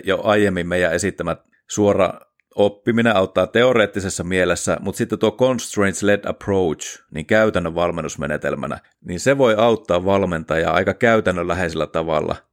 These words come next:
sitten valmentamaan tai auttamaan pelaajaa löytämään sen taidon.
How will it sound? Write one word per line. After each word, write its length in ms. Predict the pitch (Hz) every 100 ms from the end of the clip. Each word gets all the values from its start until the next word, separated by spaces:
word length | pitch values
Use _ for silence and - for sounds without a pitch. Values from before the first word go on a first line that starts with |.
| _ _
sitten 360 | 98 - 85 - _ _ _ 87
valmentamaan 1000 | 95 95 87 82 78 85 92 92 82 80 - -
tai 120 | 80
auttamaan 520 | 87 95 - 82 80
pelaajaa 640 | - 85 82 80 80 80 80
löytämään 560 | 85 90 85 78 73 76
sen 260 | 76 - _ _ _ _ _ -
taidon. 480 | 82 78 - -